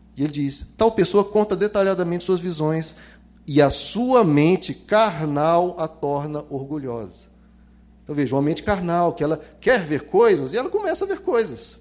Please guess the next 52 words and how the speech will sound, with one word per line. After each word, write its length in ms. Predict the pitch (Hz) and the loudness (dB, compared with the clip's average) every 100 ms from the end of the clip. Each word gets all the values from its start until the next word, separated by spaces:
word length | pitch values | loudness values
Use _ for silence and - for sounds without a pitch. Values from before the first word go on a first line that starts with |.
| - | -18
porque 180 | 247 | -8
a 60 | 233 | -4
mente 260 | 190 196 - | -2 -2 -4
tem 240 | 247 294 | -8 -6
essa 160 | 160 117 | -8 -10
capacidade. 760 | - 123 113 - 101 90 - | -14 -14 -12 -14 -14 -14 -18
Se 60 | - | -18
você 100 | 220 | -12
começa 380 | 220 175 156 143 | -6 0 0 -2
a 40 | |
querer 280 | - 143 160 | -4 -2 -2
muito 300 | 151 175 226 | -2 -6 -4
ver 80 | 143 | -6
uma 80 | 147 | -6
coisa, 160 | 175 | -8
você 100 | - | -10
começa 360 | 220 285 190 220 | -8 -6 -6 -8
a 40 | |
ver. 220 | 233 220 - - _ _ _ _ _ - | -10 -12 -14 -20 _ _ _ _ _ -16
E 20 | |
o 20 | |
que 100 | 226 | -4
que 60 | 214 | 0
o 20 | |
apóstolo 340 | 160 160 147 | 2 0 0
Paulo 180 | 160 151 | 0 2
diz? 300 | 147 139 - - - - | 2 0 -2 -14 -20 0
"Tal 300 | 208 233 233 | 6 6 6
pessoa 440 | 220 208 196 208 | 0 -2 0 2
não 160 | 202 214 | 2 0
está 380 | 208 - 196 190 | -2 2 2 2
unida 380 | 202 180 190 196 | -2 -2 -2 -4
a 40 | 202 | -6
Cristo, 540 | - 226 - - - - - - - - - - - _ | -4 -6 -6 -14 -20 -20 -20 -20 -20 -20 -20 -20 -20 _
que 200 | - 240 | -2 6
é 140 | 160 170 | 6 6
quem 220 | 208 196 | 2 0
dá 280 | 139 139 147 | 2 2 2
o 180 | 175 | -4
crescimento 800 | 160 170 165 185 135 131 135 - - - - | -4 -4 -2 -2 -2 -4 -8 -18 -20 -20 -14
que 80 | |
Deus 260 | 165 131 127 | -4 -2 -2
executa." 540 | 135 165 - 131 - - _ - - | -4 -10 -12 -12 -12 -20 _ -20 -20
As 60 | - | -8
pessoas 340 | 147 - 170 | -4 0 0
querem 240 | - 170 196 | 2 2 4
mágica, 640 | 160 151 160 123 110 113 | 2 2 2 0 -4 -8
quando 200 | - 151 | -2 0
o 40 | |
evangelho 360 | 135 131 135 175 | 2 2 2 2
nos 140 | 156 | 0
ensina 520 | 131 123 - 202 208 | -4 -6 -2 0 0